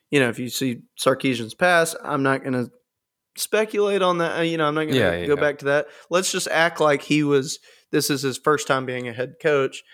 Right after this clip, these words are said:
Speaker 1: And, um, because I'm sure he learned some lessons on the last one that maybe he, he's not gonna do this time, you know?
Speaker 2: Yeah.
Speaker 1: And,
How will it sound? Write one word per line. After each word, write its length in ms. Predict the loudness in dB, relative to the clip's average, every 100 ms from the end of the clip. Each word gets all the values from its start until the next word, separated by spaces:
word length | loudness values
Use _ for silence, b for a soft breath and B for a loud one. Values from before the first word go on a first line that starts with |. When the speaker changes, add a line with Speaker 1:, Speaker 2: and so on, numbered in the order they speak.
| b b b -2
Speaker 1:
And, 480 | 0 2 0 -4 -12 -6
um, 480 | -2 0 -2 -4 -12 _ _ _ _
because 240 | 0 2 2
I'm 120 | 0
sure 160 | 2 2
he 140 | 4
learned 300 | 4 2 0
some 160 | -2 0
lessons 500 | 2 2 -2 -4 -4
on 180 | -4
the 60 | -2
last 300 | 2 2 0
one 140 | -4
that 80 | -4
maybe 300 | -4 -4 -2
he, 220 | -4 -6 -8 b b
he's 180 | -6 -2
not 140 | -2 0
gonna 120 | 2
do 120 | 2
this 180 | 2 -2
time, 300 | -8 -8 -8
you 160 | -6
know? 140 | -2 2
Speaker 2:
Yeah. 180 | 0
Speaker 1:
And, 100 | 0